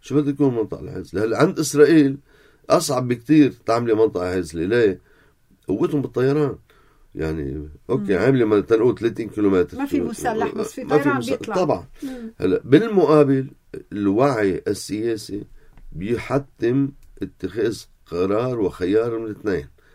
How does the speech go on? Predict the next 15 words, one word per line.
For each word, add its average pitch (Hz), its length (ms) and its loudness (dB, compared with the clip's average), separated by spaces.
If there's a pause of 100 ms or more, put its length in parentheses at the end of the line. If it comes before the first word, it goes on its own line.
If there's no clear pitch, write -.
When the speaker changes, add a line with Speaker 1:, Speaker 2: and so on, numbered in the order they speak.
(120)
Speaker 1:
ما 107 120 -4
فينا 117 220 2
نضل 101 260 0
بين 90 200 0
اثنين، 69 300 -12 (480)
يا 104 160 2
حرب 147 300 4 (440)
يا 120 120 2
سلم. 117 340 -6 (560)
Speaker 2:
مم. 196 140 -8
Speaker 1:
ما 127 80 0
في. - 220 -6 (300)
هلا - 260 -2
المشكلة 113 460 -4
وين؟ 117 360 4